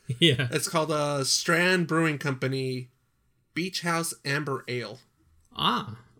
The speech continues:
Speaker 1: okay.
Speaker 2: They're from
Speaker 1: Another
Speaker 2: Torrance.
Speaker 1: ale.
Speaker 2: Yeah.
Speaker 1: Nice.
Speaker 2: Well, am-, amber ale this time.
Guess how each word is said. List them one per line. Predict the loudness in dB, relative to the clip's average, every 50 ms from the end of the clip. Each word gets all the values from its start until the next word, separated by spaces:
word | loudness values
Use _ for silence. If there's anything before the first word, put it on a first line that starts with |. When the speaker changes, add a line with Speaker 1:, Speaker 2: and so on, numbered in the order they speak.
| _ -8
Speaker 1:
okay. | -4 -2 -2 0
Speaker 2:
They're | -2 -2
from | 0 0 -2 -2 -4 -10 _
Speaker 1:
Another | -2 0 2 2 4 4
Speaker 2:
Torrance. | 2 2 2 2 0 -2 -4 -10 _ _ _ _ _ _ _ _ _ -10
Speaker 1:
ale. | -8 -8
Speaker 2:
Yeah. | -8 -6
Speaker 1:
Nice. | -6 -6 -4 -4 -4
Speaker 2:
Well, | -6 -6 -4
am-, | 0 0 0 0 -2 -6 0
amber | 4 4 4 4 2 0 -2
ale | -2 -6 -6
this | -6 -6 -8 -8
time. | -8 -10 -14